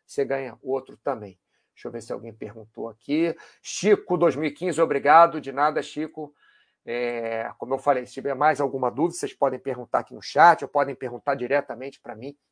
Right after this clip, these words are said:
na área de saúde do, do site, tá? É, e o Sardinha Morta tá perguntando também: exercícios da musculação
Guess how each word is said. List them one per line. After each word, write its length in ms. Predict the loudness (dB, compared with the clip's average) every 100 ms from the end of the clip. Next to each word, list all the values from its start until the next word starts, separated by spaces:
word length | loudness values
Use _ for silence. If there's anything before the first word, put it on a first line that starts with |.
| _
na 140 | 0
área 160 | 0 0
de 80 | -4
saúde 400 | -8 -8 -8 -10
do, 260 | -10 -12 _
do 180 | -20 -16
site, 480 | -14 -14 -16 -20 _
tá? 240 | -2 -2 -4 _ -20 -20 -20 _
É, 320 | 2 8 10 10
e 80 |
o 280 | 10 12 12
Sardinha 420 | 12 6 6 4
Morta 220 | 6 6 6
tá 80 |
perguntando 480 | 2 2 2 2 2
também: 280 | 0 -2 0
exercícios 640 | 0 0 -2 -4 -8 -6
da 140 | 0 0
musculação 800 | 0 -2 -2 -2 -2 -4 -4